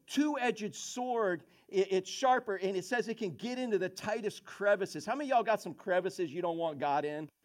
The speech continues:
<laughs> Any of y'all got some crevices where you don't want God? Man, you've got, here's good, here's good, here's good. I got this little crevice. God, stay out of there. We're good.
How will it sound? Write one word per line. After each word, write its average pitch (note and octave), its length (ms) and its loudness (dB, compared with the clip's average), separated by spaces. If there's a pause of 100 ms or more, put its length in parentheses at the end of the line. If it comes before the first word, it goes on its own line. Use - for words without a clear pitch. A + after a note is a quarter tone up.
(480)
<laughs> D#3+ 120 -4 (440)
Any G#3 160 -2
of A3+ 40 0
y'all A3 180 8
got G#3+ 140 8
some G3 120 -8
crevices G#3 500 4
where F#3 100 2
you F#3+ 120 0
don't G3 160 4
want F#3+ 180 2
God? F#3+ 320 4 (260)
Man, B3 320 4
you've F#3 120 -2
got, F3+ 260 4 (220)
here's D4+ 500 4
good, D4 320 4
here's C#4+ 440 2
good, C#4+ 300 -2
here's C#4 400 -4
good. C#4 220 0
I C#4+ 60 -4
got C#5+ 180 4
this - 180 -2
little E4+ 200 2
crevice. B3 520 0
God, A#3 280 -2
stay A3 240 -4
out F#3 160 4
of D#3 80 -2
there. C#3 240 -10 (520)
We're F#3+ 140 0
good. F3 200 4